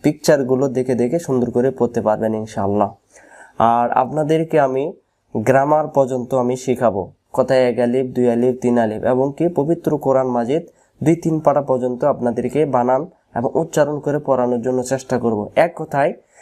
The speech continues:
যারা কখনো কোরআন শরীফ পড়েন নাই বা শুদ্ধ অক্ষরে পড়তে পারেন না,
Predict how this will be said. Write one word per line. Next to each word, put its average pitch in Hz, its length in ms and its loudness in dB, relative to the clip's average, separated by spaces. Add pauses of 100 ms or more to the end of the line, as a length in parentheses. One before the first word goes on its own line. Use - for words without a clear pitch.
(160)
যারা 131 400 2
কখনো 156 340 -2
কোরআন 139 260 0
শরীফ 139 280 -2
পড়েন 131 260 0
নাই 147 180 -2
বা 127 340 0
শুদ্ধ 143 320 -4
অক্ষরে 131 420 -2
পড়তে 131 300 -4
পারেন 123 260 2
না, 147 200 0